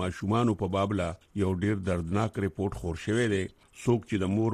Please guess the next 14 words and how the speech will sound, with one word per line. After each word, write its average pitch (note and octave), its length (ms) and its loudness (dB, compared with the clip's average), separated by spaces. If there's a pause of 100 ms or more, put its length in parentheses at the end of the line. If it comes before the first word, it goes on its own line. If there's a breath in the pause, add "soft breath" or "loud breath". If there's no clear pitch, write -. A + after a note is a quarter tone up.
پلار G#2 300 2
د F#2+ 100 0
غیږو G#2 320 2
نه F#2 140 0
شکولی F2+ 400 -2 (100)
شوي A#2+ 300 2
دي G2+ 100 0 (380 soft breath)
او F#2 40 0 (120)
د F2+ 60 0 (100)
چین D3 200 -2
د A2 140 2
حکومت G2 460 -2
په F#2+ 160 -2
جوړو A2 220 2